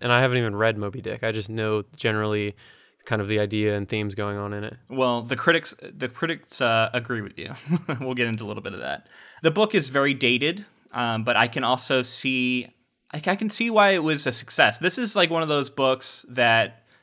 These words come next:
Speaker 2: much like we talk about with Ready Player One and,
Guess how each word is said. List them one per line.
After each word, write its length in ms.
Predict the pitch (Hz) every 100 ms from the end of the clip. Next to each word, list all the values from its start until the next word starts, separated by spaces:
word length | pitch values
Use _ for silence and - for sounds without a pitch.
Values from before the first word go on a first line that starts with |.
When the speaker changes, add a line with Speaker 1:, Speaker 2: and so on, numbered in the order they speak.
| _ _ _ _ _ _ -
Speaker 2:
much 280 | 147 156 -
like 160 | 156
we 80 | 147
talk 220 | 143 135
about 380 | 131 123 117 98
with 460 | 117 113 113 110 -
Ready 200 | 131 131
Player 280 | 123 135 120
One 480 | 113 113 110 110 110
and, 520 | 104 107 104 104 104